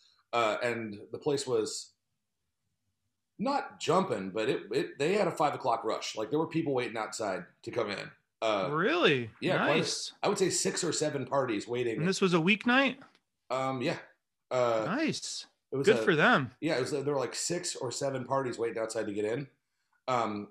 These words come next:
Speaker 1: and, you know, so it was, it was a Wednesday, I think, or maybe it was Tuesday. I can't quite remember. But, um, there were a lot of people waiting to sit. Um, and, uh, you know, it was, it was, it was impressive little front push. So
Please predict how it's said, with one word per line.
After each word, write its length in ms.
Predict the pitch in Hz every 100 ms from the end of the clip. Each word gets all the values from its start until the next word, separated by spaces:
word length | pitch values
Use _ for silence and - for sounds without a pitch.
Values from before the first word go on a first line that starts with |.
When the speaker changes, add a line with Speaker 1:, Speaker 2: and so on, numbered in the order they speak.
| 120
Speaker 1:
and, 400 | 120 113 104 -
you 100 | 120
know, 140 | 107
so 260 | 104 113 107
it 80 |
was, 300 | 113 110 -
it 60 | -
was 100 | 127
a 40 |
Wednesday, 500 | 101 82 127 131 90
I 40 | 82
think, 280 | - 87 101
or 40 |
maybe 120 | 90
it 40 | 95
was 80 |
Tuesday. 340 | - 101 98 90
I 40 |
can't 340 | 92 113 95 -
quite 140 | 101
remember. 280 | 98 98 90
But, 180 | 107 95
um, 260 | 107 101 - _ _ _ _
there 100 | 160
were 60 | 247
a 60 |
lot 260 | 160 123 120
of 60 | 165
people 220 | 180 180
waiting 200 | 180 151
to 60 |
sit. 360 | - - - - _ _ _ -
Um, 400 | 135 117 107 - _ -
and, 200 | 131 120
uh, 240 | 113 107 - - _ _ _
you 100 | 143
know, 140 | 120
it 140 | 123 113
was, 180 | 131 139
it 80 | 151
was, 140 | 160
it 160 | 208 151
was 140 | 180
impressive 360 | 185 175 180 170
little 140 | 135
front 220 | - 156
push. 340 | 175 139 - - _ _ _
So 400 | - 233 226 165